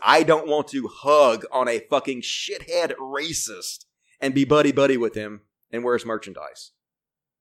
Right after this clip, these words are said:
That's, that's, that's the way it's coming. These are left-wingers telling me this. So in this left-wing community now, um, I am no longer allowed to make fun of the number one, uh, most famous anti-feminist in the world.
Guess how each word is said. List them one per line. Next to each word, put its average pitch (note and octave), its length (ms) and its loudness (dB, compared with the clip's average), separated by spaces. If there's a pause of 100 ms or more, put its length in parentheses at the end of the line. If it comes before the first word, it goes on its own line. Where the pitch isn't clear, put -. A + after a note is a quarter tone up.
(280)
That's, C3 300 0
that's, - 280 2
that's - 240 -2
the C#3+ 80 -6
way C#3 100 2
it's - 100 -10
coming. C3+ 220 0
These F#3+ 120 0
are D3+ 80 0
left-wingers G3+ 480 2
telling A2+ 160 -4
me F#2 80 -12
this. - 300 -16 (460)
So F#3+ 200 -2
in G#3+ 100 2
this C4+ 140 0
left-wing G#3+ 300 0
community F3 340 0
now, A#2 320 0
um, G2 640 -2 (100)
I A#2+ 180 0
am A2 360 -4
no B2+ 180 -2
longer C#3+ 360 0
allowed B2 460 4
to G#2 400 -4
make A2+ 200 -2
fun B2+ 240 -2
of A2 180 -2
the G#2 80 -6
number A2 240 0
one, A2+ 580 -4 (120)
uh, F#2+ 300 -4
most A2 340 -6
famous A#2+ 560 -6 (440)
anti-feminist B2 600 -2
in E3 60 -6
the E3 60 -8
world. F3+ 240 -6